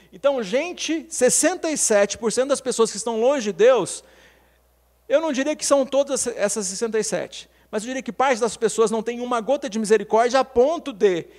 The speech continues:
descobrir um jeito de ter prazer com a miséria alheia.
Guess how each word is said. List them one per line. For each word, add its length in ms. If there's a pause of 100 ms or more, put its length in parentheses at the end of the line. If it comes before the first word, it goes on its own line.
(200)
descobrir 480
um 120
jeito 400
de 120
ter 260
prazer 480
com 100
a 40
miséria 380
alheia. 440